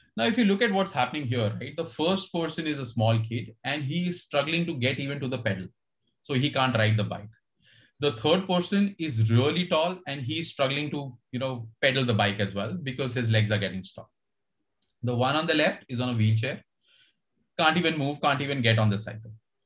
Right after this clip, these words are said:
So being equal is not necessarily the solution to, you know, accessibility or being right to everyone.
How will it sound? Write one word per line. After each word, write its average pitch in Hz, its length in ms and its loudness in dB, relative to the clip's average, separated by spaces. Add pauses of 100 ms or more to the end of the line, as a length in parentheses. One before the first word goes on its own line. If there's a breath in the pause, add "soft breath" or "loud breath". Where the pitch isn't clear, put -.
(280)
So - 160 0
being 208 500 2
equal 170 640 2
is 185 200 -2
not 175 320 0
necessarily 127 440 -2
the 175 120 -4
solution 117 640 -2
to, 143 340 -4 (200)
you 120 100 -2
know, 131 120 -2
accessibility 113 760 0
or 117 160 2
being 117 480 2 (180)
right 120 280 0
to 151 160 -4
everyone. 107 440 2